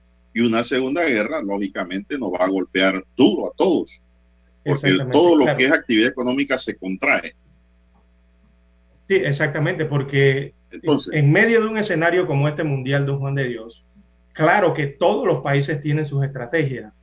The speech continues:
Speaker 2: y sobre todo sus estrategias también militares. Recordemos que muchos países en el mundo tienen ejércitos, y cuando se presentan estas situaciones o estos ambientes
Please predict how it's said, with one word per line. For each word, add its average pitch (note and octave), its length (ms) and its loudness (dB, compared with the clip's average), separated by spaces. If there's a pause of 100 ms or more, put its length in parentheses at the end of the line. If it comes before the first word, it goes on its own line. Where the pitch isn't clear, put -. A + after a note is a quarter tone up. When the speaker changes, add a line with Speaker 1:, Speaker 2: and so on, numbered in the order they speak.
(140)
Speaker 2:
y B2+ 160 -10
sobre A#2+ 300 -8
todo D3+ 160 -4
sus E3+ 140 -2
estrategias C#3+ 440 -2
también C3+ 320 0
militares. C#3 480 0
Recordemos B2 460 -2
que C#3+ 100 -4
muchos F3 540 0
países D3 420 0
en C#3+ 120 -2
el C3 60 -10
mundo C#3 340 -4
tienen C#3 420 -2 (400)
ejércitos, C#3 840 -2 (340)
y D3+ 100 -2
cuando C#3 240 2
se D3+ 100 -2
presentan F#3+ 560 -2
estas F#3 240 -6
situaciones D#3+ 600 -4
o D#3 180 2
estos F3+ 300 -4
ambientes C#3+ 1040 -2